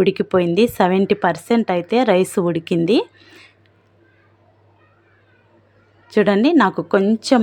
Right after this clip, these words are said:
మెతుకు పట్టుకున్నప్పుడు సాగినట్టుగా కనిపిస్తుంది కదా, ఇలా ఈ కన్సిస్టెన్సీ వచ్చినప్పుడు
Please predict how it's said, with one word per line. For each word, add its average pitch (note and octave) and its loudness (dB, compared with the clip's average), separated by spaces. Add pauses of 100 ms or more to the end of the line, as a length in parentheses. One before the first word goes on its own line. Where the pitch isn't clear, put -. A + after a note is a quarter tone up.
(120)
మెతుకు G#3 -2 (640)
పట్టుకున్నప్పుడు G#3+ 0 (200)
సాగినట్టుగా F#3 0 (120)
కనిపిస్తుంది E3+ -2
కదా, E3+ 2 (520)
ఇలా A3 4 (400)
ఈ G#3+ 2 (280)
కన్సిస్టెన్సీ F#3 -4 (120)
వచ్చినప్పుడు E3 -4